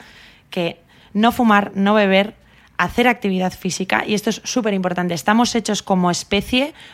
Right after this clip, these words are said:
para la actividad. No estamos hechos para estar sentados en una, en una oficina ocho, diez horas al día, ir de casa al coche, del coche a la ofi, de la ofi al coche y del coche a la cama. O sea, porque el sedentarismo no es inocuo. El sedentarismo enferma.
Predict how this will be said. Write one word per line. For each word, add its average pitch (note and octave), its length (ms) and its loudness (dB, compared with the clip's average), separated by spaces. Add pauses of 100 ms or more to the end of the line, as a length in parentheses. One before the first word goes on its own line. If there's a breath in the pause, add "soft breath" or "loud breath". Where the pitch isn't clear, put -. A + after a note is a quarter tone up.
(140 loud breath)
para F#3 220 4
la F3 120 2
actividad. E3+ 520 -4
No F#3 80 0
estamos G3+ 260 -2
hechos F#3 200 -4
para F3+ 140 0
estar F#3 200 -2
sentados F#3 640 2 (300 loud breath)
en F#3+ 160 2
una, F#3 760 2
en G3 180 0
una F3+ 380 2
oficina F3+ 640 2 (220 loud breath)
ocho, G3+ 380 2
diez G3+ 260 4
horas F#3+ 240 2
al F3 160 0
día, F3+ 320 4
ir G3+ 220 -2
de F3+ 120 0
casa G3 240 0
al F3+ 80 0
coche, F#3 260 -2
del F3 140 0
coche F#3 260 -2
a F3 40 0
la E3+ 160 4
ofi, F3+ 200 -4
de E3+ 100 -6
la E3+ 120 2
ofi - 160 -4
al F3 100 -2
coche F#3 280 -4
y F3 40 -4
del E3 160 -4
coche F#3 240 -4
a E3 40 -2
la D3 100 -4
cama. C3+ 360 -6 (440 loud breath)
O - 20 -20
sea, F#3 140 0
porque F3+ 440 -2
el F3+ 180 -4
sedentarismo G3+ 880 0 (400 soft breath)
no G3+ 140 2
es A#3 180 0
inocuo. G3 480 0 (200)
El F3 80 -10
sedentarismo F3+ 840 -2
enferma. E3 680 -4